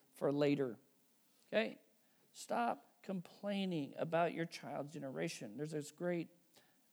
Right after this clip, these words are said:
uh, Christian thinker, leader in Canada. His name's Carey Nieuwhof. I saw this quote from him. He said, "It's hard to influence the next generation when you're constantly rolling your eyes at them." True. Be a parent that decides, "Okay, I wanna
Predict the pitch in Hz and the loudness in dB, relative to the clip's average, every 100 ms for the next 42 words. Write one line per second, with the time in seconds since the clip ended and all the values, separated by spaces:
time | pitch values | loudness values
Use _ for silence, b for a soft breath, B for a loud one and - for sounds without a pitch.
0 | - 147 135 - - - - 160 - 151 | -6 -4 -2 -4 -8 -12 -6 -6 -4 -6
1 | 135 156 147 151 131 135 139 139 120 - | -4 -4 -2 -4 0 2 2 0 -4 -8
2 | 120 - 135 131 117 113 139 127 - 123 | -12 -10 -8 -8 -8 -8 -8 -8 -6 -6
3 | 120 120 113 98 - b b b b _ | -6 -6 -8 -10 -16 b b b b _
4 | _ _ - 156 175 170 139 - 160 - | _ _ -4 2 2 2 -2 0 -2 -2
5 | 135 143 131 120 156 180 170 - 254 214 | -6 -4 -6 -6 -2 0 0 4 4 4
6 | - - 202 202 190 165 160 156 151 143 | 2 0 2 2 2 0 -2 -2 -2 -2
7 | 160 143 147 143 143 131 127 131 190 175 | -4 0 0 0 -4 -4 -4 -6 -6 -6
8 | - 160 147 143 151 151 127 117 120 117 | -6 -4 -2 0 0 0 -4 -4 -6 -6
9 | 104 - 80 - _ _ _ _ _ _ | -8 -14 -18 -20 _ _ _ _ _ _
10 | _ _ _ _ _ _ - 147 156 151 | _ _ _ _ _ _ -8 -2 -2 -4
11 | - _ _ _ b b b b b b | -12 _ _ _ b b b b b b
12 | _ _ _ _ _ - 160 247 269 - | _ _ _ _ _ 0 4 6 4 2
13 | - 214 190 - 151 - 170 143 156 190 | -4 -2 0 -2 -4 -2 -2 -2 -4 -4
14 | 190 220 | -2 -2